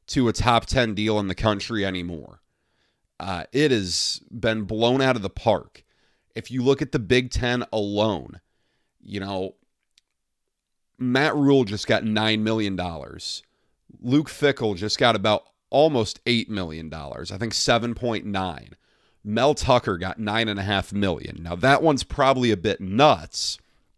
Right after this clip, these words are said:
but these are the numbers you're dealing with. You know what Ryan Day's making. You know what Jim Harbaugh, James Franklin are making. You know, that five million dollars is pretty status quo in the Big Ten.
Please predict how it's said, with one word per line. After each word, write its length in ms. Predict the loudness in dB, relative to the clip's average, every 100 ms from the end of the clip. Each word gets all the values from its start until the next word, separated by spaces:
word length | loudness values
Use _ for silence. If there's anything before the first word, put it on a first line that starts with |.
| _ _ -14 -6
but 140 | -2
these 220 | 0 2
are 60 | 2
the 80 | 2
numbers 360 | 2 4 2
you're 100 | 0
dealing 400 | 0 0 0 -2
with. 380 | -8 -18 -20 _ _ _ _ -12
You 140 | -2
know 140 | 4
what 120 | 4 4
Ryan 360 | 4 2 0
Day's 360 | 2 4 4 2
making. 420 | 2 0 0 -8
You 100 | -6
know 100 | -6
what 140 | -8
Jim 240 | -6 -6 -2
Harbaugh, 520 | 2 4 6 4 4
James 320 | 0 -8 -10
Franklin 480 | -6 -4 -4 -2 0
are 80 | 0
making. 580 | 0 -2 -4 -6 -6 -10 _ _ _ _ _ _ _ _
You 160 | -4 0
know, 100 | 2
that 240 | 2 0
five 340 | 4 4 4 2
million 340 | 0 0 2
dollars 560 | 6 6 6 0 -4 -8
is 140 | -10
pretty 640 | -12 -2 4 8 6 4
status 520 | -2 4 6 6 4
quo 340 | -2 4 6 6
in 80 | 2
the 60 |
Big 260 | 0 -2 0
Ten. 420 | 0 2 0 -6